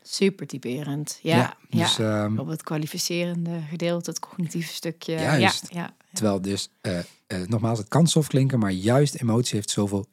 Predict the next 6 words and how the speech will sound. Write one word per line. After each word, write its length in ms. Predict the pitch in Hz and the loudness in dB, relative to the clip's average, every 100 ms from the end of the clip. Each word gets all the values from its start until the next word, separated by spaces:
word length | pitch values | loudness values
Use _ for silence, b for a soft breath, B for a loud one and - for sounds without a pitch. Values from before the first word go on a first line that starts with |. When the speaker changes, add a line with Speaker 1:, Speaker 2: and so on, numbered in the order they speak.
| - | 0
Speaker 2:
invloed 480 | 147 170 156 120 - - | 6 6 6 2 0 -4
ook 200 | 113 110 - | -2 -2 0
op 200 | 190 - | 0 2
dat 260 | 113 - _ | 0 0 _
cognitieve 840 | - 113 - 98 - 101 - 87 - _ | 0 2 2 0 2 -2 -2 -6 -8 _
gedeelte. 680 | _ - 107 95 87 - - | _ -2 0 2 0 -6 -10